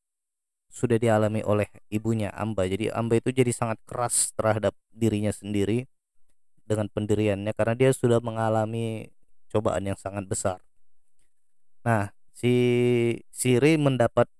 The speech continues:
pemikiran, mewarisi pemikiran kebebasan perempuan itu dari ibunya. Jadi, dia jadi perempuan yang keras juga gitu.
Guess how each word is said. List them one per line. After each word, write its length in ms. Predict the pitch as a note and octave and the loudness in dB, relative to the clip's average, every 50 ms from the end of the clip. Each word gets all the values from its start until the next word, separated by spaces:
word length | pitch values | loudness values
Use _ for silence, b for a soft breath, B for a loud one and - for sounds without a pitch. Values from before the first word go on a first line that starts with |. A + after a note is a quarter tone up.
| _ _ _ _ _ - - - - - - - - | _ _ _ _ _ -20 -20 -20 -20 -20 -20 -2 0
pemikiran, 560 | A#2 A#2 A#2 A#2 - - A#2 A2+ A#2 B2+ C3+ | 0 2 2 0 0 -2 2 2 2 4 4
mewarisi 640 | B2 A#2 A2 A2 A2 A2+ A#2 A2 - - A#2+ A#2+ A#2 - _ _ | 4 4 4 4 4 2 0 -2 -2 -2 0 0 0 -2 _ _
pemikiran 880 | A2+ A2 A2 A2 - - A2+ A2+ A2+ A2 G#2+ G#2+ G#2+ G#2+ A2 G#2+ - - - - - - - - - - - - - - - - - - | 0 0 0 -2 -2 0 0 2 2 2 0 0 -4 -8 -10 -10 -14 -16 -20 -20 -20 -20 -20 -20 -20 -20 -20 -20 -20 -20 -20 -20 -18 -4
kebebasan 480 | G#2+ A2 A2 G#2+ A2 - - A2+ G#2+ | 0 2 4 4 4 2 2 -2 -2
perempuan 400 | - A#2 A2 A2 A2+ A#2 A#2 A#2 | -2 -2 -2 0 0 0 2 2
itu 80 | - B2+ | 2 2
dari 240 | B2 G#2+ G2 F#2+ F2+ | 2 2 2 2 -4
ibunya. 400 | F#2+ G2 G#2 G2+ G2 F#2 F2+ F#2 G2+ | -4 -4 -4 -4 -4 -6 -8 -10 -10
Jadi, 200 | - F#2+ F#2+ G2+ G#2 | -8 -6 -4 -2 0
dia 320 | A2+ A2+ A#2 A#2 A2 - G1+ E2+ | 2 2 4 4 2 0 -2 -10
jadi 400 | E2+ F#2 G2 F#2+ G#2 G#2 G2 F#2+ | -6 -6 -2 0 0 0 0 -2
perempuan 400 | - - G2+ G2+ - G2 G2+ G2 | -2 -4 -6 -2 -2 -2 -2 -2
yang 80 | G2 - | -6 -6
keras 240 | G2 G2 - - | -6 -8 -8 -2
juga 320 | - B2 C3+ C3+ A#2+ F#2 C2 | 0 2 4 4 4 2 2
gitu. 320 | F#2+ G2 E2+ F#2 F#2 - | 0 -2 -4 -4 -6 -8